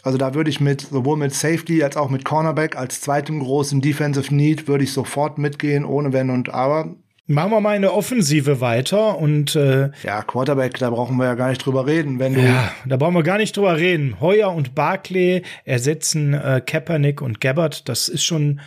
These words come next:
Speaker 2: äh, fürchterlich.
Speaker 1: Keine Frage, das ist, ähm, fürchterlich, kann man jetzt sagen, ja.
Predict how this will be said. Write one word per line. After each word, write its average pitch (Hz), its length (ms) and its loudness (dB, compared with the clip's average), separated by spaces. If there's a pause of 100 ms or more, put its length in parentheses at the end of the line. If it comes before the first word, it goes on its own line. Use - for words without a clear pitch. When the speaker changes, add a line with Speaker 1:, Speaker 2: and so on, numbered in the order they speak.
(480)
Speaker 2:
äh, 139 320 0 (120)
fürchterlich. - 540 -4
Speaker 1:
Keine 139 220 0
Frage, 170 520 -2
das 139 200 -2
ist, - 240 -10 (140)
ähm, 120 1700 2
fürchterlich, 202 560 -2
kann 175 100 -2
man 165 140 -2
jetzt 151 140 -4
sagen, 156 280 -2
ja. 160 220 0